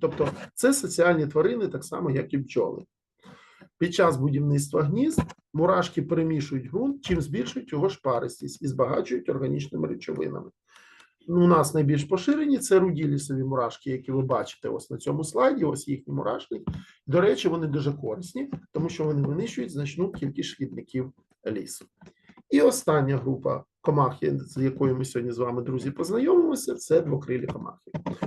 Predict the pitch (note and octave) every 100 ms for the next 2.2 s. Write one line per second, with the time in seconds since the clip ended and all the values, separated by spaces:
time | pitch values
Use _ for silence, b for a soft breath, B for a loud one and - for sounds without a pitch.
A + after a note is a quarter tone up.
0 | - D3 E3+ F3 E3 D#3 D3 C3 A#2+ A#2
1 | A#2 - C4+ C4 E3+ C#3 C#3 A#2 - -
2 | G3+ C4